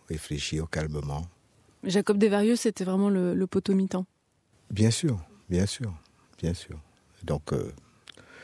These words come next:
Speaker 1: pour le moment, il est trop tôt pour, euh, répondre à une question comme ça, mais, euh, on va tout faire pour rebondir.
Speaker 2: Ouais, vous savez pas encore, euh.
Speaker 1: Comment,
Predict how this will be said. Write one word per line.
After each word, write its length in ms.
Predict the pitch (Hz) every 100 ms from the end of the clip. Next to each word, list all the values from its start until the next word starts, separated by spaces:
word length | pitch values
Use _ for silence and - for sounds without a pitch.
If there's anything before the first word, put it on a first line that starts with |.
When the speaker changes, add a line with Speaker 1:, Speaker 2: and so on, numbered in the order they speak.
| - - - - - - - _ _ _
Speaker 1:
pour 200 | - 117
le 80 | 120
moment, 360 | 120 127 131
il 160 | 123 110
est 120 | 110
trop 380 | - 120 120 113
tôt 320 | - 123 120
pour, 380 | 104 107 95 95
euh, 160 | 90 87
répondre 420 | 90 - 98 87
à 40 |
une 100 | 85
question 360 | 85 85 - 85
comme 200 | 80 78
ça, 220 | 104 123
mais, 360 | 104 73 69 67 -
euh, 320 | - - 78 90
on 100 | 87
va 100 | 87
tout 140 | -
faire 240 | 90 85 76
pour 200 | 76 78
rebondir. 460 | 76 87 87 78 - _ _ _ _ _ _
Speaker 2:
Ouais, 180 | 220 214
vous 80 | 196
savez 260 | - 180 185
pas 120 | 202
encore, 320 | 185 185 190
euh. 140 | 196 185 - _ -
Speaker 1:
Comment, 500 | - 87 87 92 104